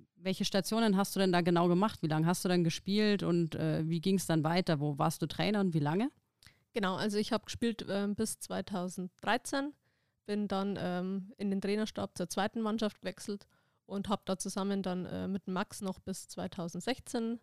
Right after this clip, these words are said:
Speaker 2: trainiert und, ähm, genau, das war dann so mal mein, mein Ende beim F C und ja, man weiß ja nie, <laughs> vielleicht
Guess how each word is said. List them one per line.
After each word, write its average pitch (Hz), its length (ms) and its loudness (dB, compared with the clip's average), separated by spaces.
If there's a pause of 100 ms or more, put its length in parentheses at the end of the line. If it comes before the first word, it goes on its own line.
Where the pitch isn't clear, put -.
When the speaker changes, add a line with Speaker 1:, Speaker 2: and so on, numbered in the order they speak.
(440)
Speaker 2:
trainiert 214 520 0 (120)
und, 190 500 -2
ähm, 185 380 -4 (420)
genau, 175 300 -6 (880)
das 214 160 -2
war 190 120 2
dann 208 180 2
so 208 100 0
mal 190 220 2
mein, 185 360 0 (140)
mein 175 240 -8
Ende 226 420 4 (160)
beim 196 160 0
F - 220 -4
C 214 360 -2
und 190 480 -6 (520)
ja, 165 240 -6
man 190 120 -4
weiß 170 200 -4
ja 190 80 0
nie, 180 180 0 (240)
<laughs> - 240 -20
vielleicht 214 500 -4